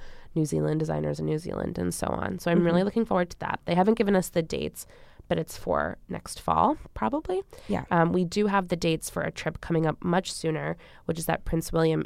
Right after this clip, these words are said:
Speaker 1: is making the first official royal visit to Israel and Palestine in just two weeks.
Speaker 2: Yeah.
Speaker 1: So that's actually the first time a British royal has gone to Israel. So that's pretty major.
Speaker 2: That is major. So yeah,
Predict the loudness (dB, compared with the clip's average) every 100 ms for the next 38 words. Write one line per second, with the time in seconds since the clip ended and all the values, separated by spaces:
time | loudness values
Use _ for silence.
0 | -2 0 0 0 -2 -2 -4 0 6 6
1 | 4 -4 -10 -18 -20 -20 -4 -2 2 2
2 | 4 6 6 6 4 6 4 2 -2 -2
3 | -4 -4 0 2 2 0 -4 -2 -2 -2
4 | -4 -4 -4 -6 -10 -20 -2 2 2 -2
5 | -6 -6 -4 -2 -4 -8 -10 -10 -12 -18
6 | -18 -16 -16 -16 -18 -16 -6 -4 -4 -8
7 | -18 -4 4 4 4 2 0 0 2 2
8 | 0 -2 -2 2 0 0 -2 0 2 2
9 | -2 -10 -20 -14 -10 -4 -2 -2 -2 -4
10 | -8 -4 -4 -2 -4 -2 -2 -4 -6 -16
11 | -20 -20 -20 -20 -20 -20 -20 -2 0 0
12 | 0 -2 -2 -6 -8 -10 -14 -2 2 2
13 | 2 -2 -4 -2 -2 -4 -14 -16 2 6
14 | 6 6